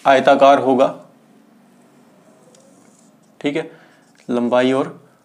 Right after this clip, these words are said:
चौड़ाई हमने ज्ञात करनी है तो निश्चित ही पार्क क्या होगा? आयताकार होगा। तो पार्क की लंबाई और चौड़ाई ज्ञात करनी है, वही हम मान लेते हैं, माना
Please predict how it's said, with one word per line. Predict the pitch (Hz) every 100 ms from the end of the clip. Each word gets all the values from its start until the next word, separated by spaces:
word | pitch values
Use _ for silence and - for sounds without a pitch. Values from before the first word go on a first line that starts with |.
| _ _ _ _ _ _ _ _
चौड़ाई | 139 135 135
हमने | 131 131 135 - -
ज्ञात | 127 127 120
करनी | - 113 110
है | 107
तो | 110
निश्चित | 120 120 131
ही | 127
पार्क | 123 123
क्या | 123
होगा? | 123 120 139 170 - _ _ _ _ _ _ _ _ _
आयताकार | 147 135 135 127 120
होगा। | 101 107 107 - _ _ _ _ _ _ _ - _ - - - - _ _ _
तो | 139 143 - - - _ _ _ _ _ _ - _ _ _ _ _ _ _ _ _ _
पार्क | 143 151 160
की | 151
लंबाई | 143 143 147
और | 147
चौड़ाई | 147 143 135 139
ज्ञात | 135 135
करनी | - 139
है, | 143
वही | 147 139 139
हम | 135
मान | 127 117
लेते | 113 110
हैं, | 117
माना | 117 120